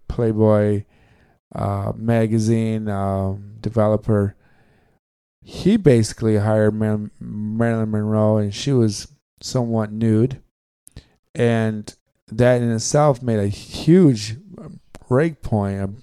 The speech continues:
breakthrough to women's, uh, feminist side of them. During the nineteen fifties, it was still, uh, a very dominant male,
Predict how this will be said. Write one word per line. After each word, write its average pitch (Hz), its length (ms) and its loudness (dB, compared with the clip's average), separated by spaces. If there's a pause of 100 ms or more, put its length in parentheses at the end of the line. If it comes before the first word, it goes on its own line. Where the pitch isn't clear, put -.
(160)
breakthrough 104 640 0 (640)
to 110 380 4
women's, 113 640 0
uh, 104 460 0 (640)
feminist 113 760 -2
side 127 300 0
of 107 160 -2
them. 98 260 -6 (1000)
During 139 240 2
the 123 80 0
nineteen 123 420 0
fifties, 107 840 -2
it - 100 -2
was 113 180 2
still, 107 680 0 (920)
uh, 104 300 -2
a 113 100 -4
very 113 680 2
dominant 110 680 -2
male, 104 800 -2